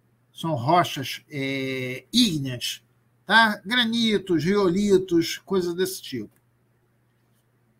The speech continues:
Rochas cinzas são rochas metamórficas. Tem um bocado de rocha metamórfica nesse canto aqui,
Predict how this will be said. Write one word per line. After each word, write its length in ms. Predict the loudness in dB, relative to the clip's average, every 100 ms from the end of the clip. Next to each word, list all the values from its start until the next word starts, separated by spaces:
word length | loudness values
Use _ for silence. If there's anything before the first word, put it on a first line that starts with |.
| _ _ -20 _ _ _ _ _
Rochas 440 | 4 6 6 2 0
cinzas 480 | -2 0 0 0 -2
são 120 | -4
rochas 380 | -2 -4 -6 -6
metamórficas. 920 | -4 -4 -4 -2 -2 -2 -6 -14 -8
Tem 140 | -6
um 100 | -6 -10 _ _
bocado 520 | -2 -2 0 2 2
de 60 | 2
rocha 300 | 0 -2 -4
metamórfica 720 | -8 -8 -6 -6 -8 -8 -6
nesse 280 | -4 -4 -6
canto 320 | -8 -6 -8
aqui, 280 | -10 -12